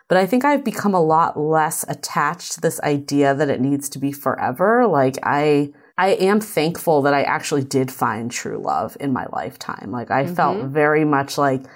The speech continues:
Speaker 1: I met someone that truly saw me for who I was in a way I've never felt before. And I did the same for him. And I'm happy for that, regardless, like, what plays out. And I think it's like, if I am single for the rest of my life, like,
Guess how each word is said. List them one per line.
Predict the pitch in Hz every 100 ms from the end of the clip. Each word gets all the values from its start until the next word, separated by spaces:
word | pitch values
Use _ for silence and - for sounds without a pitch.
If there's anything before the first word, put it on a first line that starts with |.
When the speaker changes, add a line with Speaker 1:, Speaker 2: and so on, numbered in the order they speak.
| -
Speaker 1:
I | 151
met | 160 147
someone | - 165 156 147
that | -
truly | - - 208 190 185
saw | - 156 151
me | 151 139
for | 143
who | 139 151
I | 135
was | 135 135 135 127
in | 139
a | 135
way | 143 139
I've | 131 139
never | 139 139 143 143
felt | 139 131 135
before. | - 151 - 180 208
And | - 113
I | 135 135
did | 139 139
the |
same | 127 139 131
for | 131 113
him. | 135 131 202 254 - - -
And | 175 165 147 143 - _
I'm | 165 160
happy | 151 160 - 190
for | - 254
that, | 262 277 -
regardless, | 165 143 135 143 147 147 147
like, | 139
what | 139 135
plays | - 143 139 135
out. | 127 131 185 220 - _ 175
And | 170
I | 156
think | 151 175 175
it's | 170 -
like, | 151 147 139 - - -
if | 233 262
I |
am | - 156 185
single | - 220 220
for | 226
the | 208
rest | 175 185 -
of | 214
my | 208
life, | 165 175 247 220
like, | 185 180